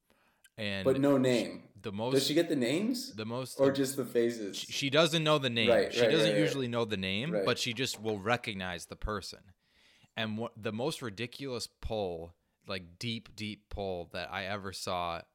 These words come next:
Speaker 1: of anybody recognizing anybody on T V is we were watching Gremlins, the, the,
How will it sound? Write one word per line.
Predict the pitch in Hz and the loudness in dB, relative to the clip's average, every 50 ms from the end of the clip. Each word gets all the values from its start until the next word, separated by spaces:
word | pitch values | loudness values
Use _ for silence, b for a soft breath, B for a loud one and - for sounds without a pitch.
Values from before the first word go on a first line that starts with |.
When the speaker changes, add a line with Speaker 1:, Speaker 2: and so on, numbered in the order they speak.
| _ - | _ -12
Speaker 1:
of | 101 90 - | -12 -8 -6
anybody | 107 110 113 110 98 110 104 101 95 | -4 -4 -2 -2 -2 -2 -4 -4 -4
recognizing | 92 98 95 - - 95 87 87 87 80 80 - | -4 -6 -6 -8 -8 -8 -8 -8 -8 -8 -10 -10
anybody | 87 90 90 82 92 87 87 82 | -10 -10 -8 -8 -8 -8 -8 -8
on | 85 85 85 | -10 -10 -12
T | - - 90 85 | -14 -14 -14 -12
V | 78 85 85 85 101 135 - _ _ _ _ _ _ _ _ _ _ - | -10 -8 -8 -8 -10 -12 -14 _ _ _ _ _ _ _ _ _ _ -8
is | 101 98 98 95 92 92 90 87 - - - b b b b b b b b | -4 -4 -2 -2 -4 -6 -8 -8 -12 -14 -14 b b b b b b b b
we | 104 107 107 | -6 -6 -4
were | 107 104 95 | -4 -4 -4
watching | 92 92 107 113 - - 123 104 95 92 90 87 - _ _ _ - - | -4 -2 -4 -4 -4 -4 -4 -4 -4 -6 -10 -12 -16 _ _ _ -18 -10
Gremlins, | - 95 95 95 95 98 101 107 120 131 139 139 - - - - _ _ _ _ _ _ _ _ _ _ _ _ - | -6 -4 -4 -2 -2 -4 -6 -6 -6 -6 -8 -10 -10 -12 -14 -16 _ _ _ _ _ _ _ _ _ _ _ _ -16
the, | 82 98 92 90 87 85 85 - - _ _ _ _ - | -10 -8 -8 -6 -6 -8 -8 -12 -14 _ _ _ _ -12
the, | 101 101 98 98 | -10 -8 -8 -6